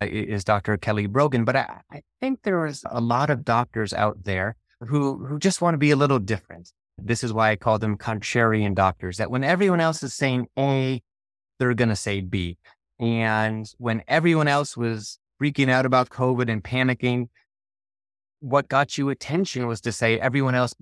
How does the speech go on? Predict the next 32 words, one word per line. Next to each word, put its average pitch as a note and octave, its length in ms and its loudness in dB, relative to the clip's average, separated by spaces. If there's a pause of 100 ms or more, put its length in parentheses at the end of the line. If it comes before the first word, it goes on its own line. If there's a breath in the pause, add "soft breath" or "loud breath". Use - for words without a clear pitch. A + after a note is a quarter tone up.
(120)
is A#2+ 160 -6
overreacting G#2 840 0
except F#2+ 320 -4
for G#2 140 -10
me." F#2+ 300 -12 (400 soft breath)
And A2+ 400 -4
I, - 180 -16 (100)
I, A#2+ 340 -8
I, C3 260 -2
I B2+ 60 -4 (260)
think F3+ 220 -2
that's - 280 -4
it. G#3 140 -2
And A2+ 80 -6
I, A2+ 160 -2
I, A2+ 120 -4 (120)
I A2 120 -6
think C3 280 -4
that A2+ 340 -2 (340)
they A2+ 140 0
had B2+ 240 0
a A#2+ 80 4
hard A#2+ 420 2
time C3 380 -8
just C3+ 300 -6
admitting B2+ 500 -6
error. D#3 240 -2
I G2 40 -2
mean, G2 200 -6
doing A2+ 320 -2
what, A2+ 200 -2
what A2 240 -4